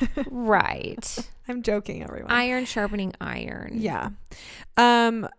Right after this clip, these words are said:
Speaker 2: I heard a verse this week that I don't think I've ever heard, <laughs> which
Speaker 1: Uh-huh.
Speaker 2: is very strange. I'm sure you've heard it. Um, what are you looking at?
Speaker 1: A hummingbird looking at something around my house.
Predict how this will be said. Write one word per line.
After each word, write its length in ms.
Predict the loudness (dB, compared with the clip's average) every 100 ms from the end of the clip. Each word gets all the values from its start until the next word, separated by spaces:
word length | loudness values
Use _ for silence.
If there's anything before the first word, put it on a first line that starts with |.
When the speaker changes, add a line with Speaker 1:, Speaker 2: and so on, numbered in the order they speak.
| _ _ _ _ _ _ _ _ 0
Speaker 2:
I 100 | 2
heard 240 | 4 2
a 60 | 2
verse 320 | 2 0 0
this 220 | -2 -2 -2
week 420 | -4 -8 -14 -4
that 120 | 2
I 80 | 2
don't 200 | 2 -2
think 220 | -4 0
I've 180 | 2 0 0
ever 280 | 0 0 0
heard, 500 | 0 0 0 -2 -4
<laughs> 400 | -6 -4 -2 -2
which 160 | -2
Speaker 1:
Uh-huh. 200 | 0 0 0
Speaker 2:
is 60 | -2
very 220 | 0 0
strange. 360 | -2 -4 -8 -10 -14 -16 -8
I'm 140 | -6
sure 180 | -4 -2
you've 300 | 0 0 0
heard 180 | -2 0
it. 240 | 0 -2 -4 -18 -20 -18 -20 -4
Um, 600 | 2 2 2 -2 -4 -8 -8
what 100 | -8
are 40 |
you 60 | -6
looking 220 | -8 -8
at? 140 | -12 -12 -2
Speaker 1:
A 120 | -2
hummingbird 800 | 0 -2 -2 -2 -2 0 -2 -2
looking 380 | -6 -6 -4 -4
at 100 | -4
something 480 | -6 -4 -4 -4 -6
around 280 | -8 -6 -6
my 120 | -4
house. 580 | -6 -6 -6 -6 -8 -8